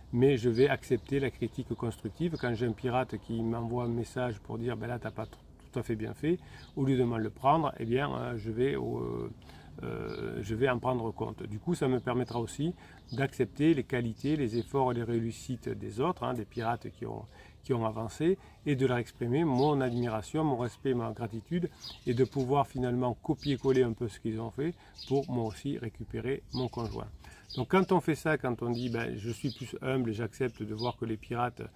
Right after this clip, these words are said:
euh, qui ont réussi, eh ben, sont des personnes formidables », eh bien, je me sentirai plus authentique, plus modeste et plus respectueux. Le troisième biais d'ancrage dont, dont je voulais,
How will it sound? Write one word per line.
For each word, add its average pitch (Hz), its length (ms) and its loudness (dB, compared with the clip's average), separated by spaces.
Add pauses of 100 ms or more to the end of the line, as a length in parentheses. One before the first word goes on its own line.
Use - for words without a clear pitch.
(340)
euh, 107 80 -6
qui - 160 0
ont 113 60 4
réussi, 117 500 0
eh 117 40 -2
ben, 113 300 -4
sont 117 160 -6
des 107 120 -4
personnes 113 520 -4
formidables », 120 680 0 (320)
eh 120 40 -4
bien, 123 200 4
je 127 100 0
me 123 80 2
sentirai 117 460 -4
plus 120 220 -4
authentique, 117 560 -6 (220)
plus 131 100 -2
modeste 113 500 -2 (120)
et 107 100 -4
plus - 260 -8 (180)
respectueux. 117 580 -4 (800)
Le 127 60 -2
troisième 160 420 6
biais 131 280 2
d'ancrage 143 440 2
dont, 131 240 -2 (420)
dont 117 180 0
je 113 80 0
voulais, 120 360 2